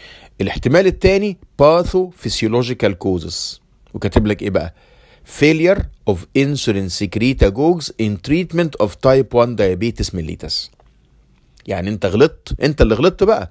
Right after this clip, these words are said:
واديت العيان اللي عنده تايب وان اديته حاجة تحفز إفراز الأنسولين، وهو أصلًا ما عندوش قدرة على تصنيع وإفراز الأنسولين.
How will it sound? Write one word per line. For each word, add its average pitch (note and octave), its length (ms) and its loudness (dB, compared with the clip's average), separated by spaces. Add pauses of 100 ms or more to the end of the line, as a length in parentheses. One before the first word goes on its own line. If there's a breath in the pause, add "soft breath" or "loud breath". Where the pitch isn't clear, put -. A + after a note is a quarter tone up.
(520 loud breath)
واديت G2+ 400 4
العيان B2+ 380 0
اللي A#2+ 140 -4
عنده C#3 240 -4
تايب D3+ 360 0
وان F#3 300 2
اديته A2 340 -2
حاجة C#3 220 0
تحفز B2+ 520 -2
إفراز B2 360 0
الأنسولين، A2+ 600 -2 (200 soft breath)
وهو B2 200 4
أصلًا B2+ 360 2
ما F#2+ 100 -4
عندوش G2+ 280 -4
قدرة A#2+ 300 -2
على F#2 180 -2
تصنيع G#2+ 380 -2
وإفراز F#2+ 460 0
الأنسولين. F2+ 440 -12